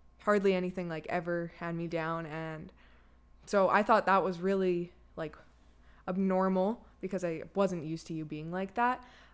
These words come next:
Um, so that was, like, a big change, 'cause then I started to notice you started dressing differently because you had a different job, but I didn't understand that. I didn't know that you had a different job.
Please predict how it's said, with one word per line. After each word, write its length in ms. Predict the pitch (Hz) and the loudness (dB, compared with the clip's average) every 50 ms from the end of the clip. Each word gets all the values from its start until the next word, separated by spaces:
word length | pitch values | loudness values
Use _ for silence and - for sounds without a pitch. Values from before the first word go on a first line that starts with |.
| - - | -6 -2
Um, 500 | 180 185 180 175 170 165 165 170 185 190 - | 0 0 2 0 -2 -4 -6 -10 -12 -8 -4
so 120 | - 214 | -2 2
that 240 | 190 208 208 214 - | 4 6 6 6 4
was, 120 | 226 214 | 4 2
like, 120 | 214 202 190 | 0 0 -2
a 60 | 185 | -2
big 280 | 175 - 185 180 180 | -2 0 0 0 -2
change, 320 | - - 180 165 160 160 - | -4 -8 -8 -8 -8 -8 -6
'cause 120 | - 202 190 | -4 -2 0
then 120 | 202 214 | 2 2
I 80 | 226 226 | 2 2
started 320 | 226 220 214 202 196 196 | 2 2 2 2 2 2
to 80 | - 208 | 0 0
notice 360 | 190 185 185 180 180 185 - | 2 2 2 2 0 0 -2
you 60 | 214 | -2
started 260 | 196 - 214 202 196 175 | 0 2 2 2 2 2
dressing 420 | 175 190 185 190 - - 196 190 | 2 2 2 2 2 0 -2 -2
differently 520 | 185 190 190 - 190 185 - 190 190 185 | -2 -4 -4 -4 -6 -4 -4 -2 -2 -2
because 320 | 180 185 190 - 220 214 247 | -2 -4 -4 -4 -4 -2 0
you 80 | 269 | 0
had 80 | 254 220 | 0 0
a 60 | 208 | 0
different 340 | 185 185 185 - 180 175 165 | 0 0 -2 -2 -4 -6 -6
job, 340 | - 160 156 160 160 165 - - - - - - - | -6 -6 -6 -6 -8 -8 -10 -16 -20 -20 -20 -4 0
but 100 | - 220 | 4 4
I 60 | 220 | 4
didn't 200 | 208 214 208 196 | 4 4 2 2
understand 520 | 190 180 175 170 170 - 170 170 165 165 160 | 2 0 -2 -4 -6 -6 -6 -6 -6 -6 -6
that. 60 | 160 | -4
I 60 | 165 | -4
didn't 320 | 165 180 175 170 170 160 - - - | -4 -4 -4 -6 -6 -10 -12 -14 -10
know 280 | 175 175 175 175 175 | -6 -4 -4 -2 0
that 140 | 175 180 - | 0 0 0
you 80 | 190 196 | 0 0
had 160 | 196 185 190 | 0 0 -2
a 60 | 196 | -2
different 340 | 196 202 196 - 214 202 190 | -2 -4 -4 -4 -6 -6 -4
job. 340 | 214 202 202 208 202 202 | -2 -2 0 -2 -2 -4